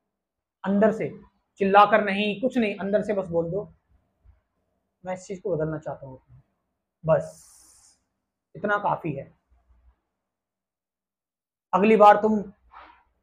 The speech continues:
बहुत सारी situation आएगी, हर कोई अलग है, हर कोई different है, लेकिन अगली बार तुम समझते हुए डरोगे, aware होते हुए डरोगे।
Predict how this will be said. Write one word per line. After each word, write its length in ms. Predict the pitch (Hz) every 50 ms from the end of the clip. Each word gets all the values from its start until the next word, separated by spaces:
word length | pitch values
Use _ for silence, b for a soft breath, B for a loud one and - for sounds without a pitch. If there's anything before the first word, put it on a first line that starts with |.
| _ _ _ _ _ -
बहुत 240 | 196 247 277 254
सारी 200 | - 262 262 277
situation 400 | 262 247 208 - 214 - 247 - - -
आएगी, 400 | 180 190 196 196 160 139 127 - - _ _ _ -
हर 80 | 190 196
कोई 160 | 214 233 233 233 226 - _ _ 180
अलग 180 | 190 196 196
है, 180 | 160 156 147 143 147 - _ -
हर 100 | 175 165
कोई 140 | 226 214 175
different 380 | 175 - - 185 175 165 165
है, 60 | - - _ _ _ _ _ _ _ _ _ _ _
लेकिन 200 | 190 214 262 - -
अगली 200 | 190 208 247 262 226
बार 160 | 214 214 220
तुम 240 | 220 - 277 285 277 - - _ _ _ _ _ _ _ _ _ _ _ _ _ _ _ _ _
समझते 420 | - - 226 233 262 254 - - 294
हुए 140 | 285 262
डरोगे, 340 | 196 196 175 165 156 156 160 165 - -
aware 240 | 202 202 247 277 269
होते 220 | 226 214 208 220 220
हुए 140 | 214 202
डरोगे। 360 | 175 165 147 143 135 135 127